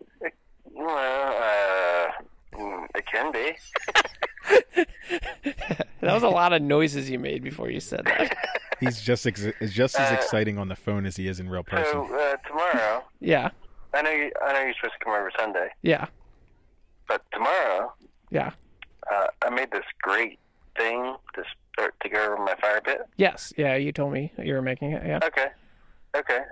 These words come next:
Speaker 1: So I made it, and we're gonna cook a bunch of meat on it tomorrow.
Speaker 2: Oh. When?
Speaker 1: Tomorrow night, like,
Speaker 2: Oh.
Speaker 1: starting at five.
Speaker 2: Damn
Speaker 3: Fail.
Speaker 2: it.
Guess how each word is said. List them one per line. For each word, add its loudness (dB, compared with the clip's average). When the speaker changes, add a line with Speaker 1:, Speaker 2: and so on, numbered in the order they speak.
Speaker 1:
So 0
I 2
made 0
it, -4
and -2
we're 0
gonna 0
cook -4
a -6
bunch -2
of -10
meat -4
on 0
it -2
tomorrow. -2
Speaker 2:
Oh. -12
When? 2
Speaker 1:
Tomorrow 2
night, 2
like, 0
Speaker 2:
Oh. 2
Speaker 1:
starting 0
at -6
five. 2
Speaker 2:
Damn -14
Speaker 3:
Fail. 2
Speaker 2:
it. -4